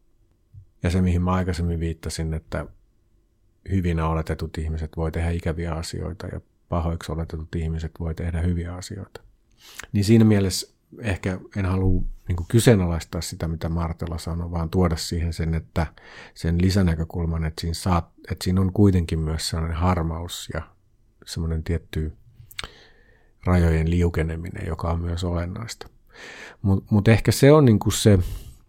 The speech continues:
se, mikä, mi-, missä mielessä mä oon täysin samaa mieltä Martelan kanssa, on se, että ne, ne valintatilanteet on hirveän selkeitä.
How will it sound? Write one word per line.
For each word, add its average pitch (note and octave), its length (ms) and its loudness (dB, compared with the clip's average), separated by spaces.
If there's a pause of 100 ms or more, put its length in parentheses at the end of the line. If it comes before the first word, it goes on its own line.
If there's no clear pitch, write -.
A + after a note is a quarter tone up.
(280)
se, - 140 4
mikä, A#2+ 320 8 (100)
mi-, G#2+ 220 4
missä G2+ 320 4
mielessä F#2 280 4
mä F#2 60 4
oon F2+ 80 4
täysin F2+ 240 4
samaa G#2 400 8
mieltä E2+ 280 4
Martelan E2+ 500 2
kanssa, E2 360 -2
on E2 100 2
se, F2+ 100 0
että E2+ 140 2
ne, F2+ 100 4 (120)
ne F2+ 220 2
valintatilanteet G2 1400 6
on F2+ 180 4
hirveän E2+ 600 4
selkeitä. F2 720 -2